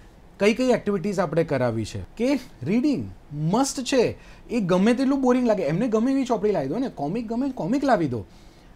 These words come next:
આ, અ, કોઈ બી પ્રકારની ચોપડીઓ, ફિક્શન, નોન ફિક્શન, કંઈ બી લાવી દો,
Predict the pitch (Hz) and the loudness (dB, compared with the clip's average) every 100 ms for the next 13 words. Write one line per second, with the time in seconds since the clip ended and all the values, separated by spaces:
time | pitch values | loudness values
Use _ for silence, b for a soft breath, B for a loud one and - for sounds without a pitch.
0 | - 135 - - - 139 135 131 127 120 | -10 -8 -8 -14 -18 -8 -4 -2 -2 -6
1 | - - - 196 214 220 240 247 226 214 | -14 -20 -6 0 0 2 0 0 -2 -4
2 | 196 185 185 165 139 131 117 110 165 165 | -6 -6 -6 -6 -8 -6 -8 -6 -6 -6
3 | - 185 175 151 160 175 175 - 185 170 | -4 -4 -2 -2 -2 -4 -8 -10 -10 -6
4 | 156 196 208 170 143 | -4 -2 -2 -2 -4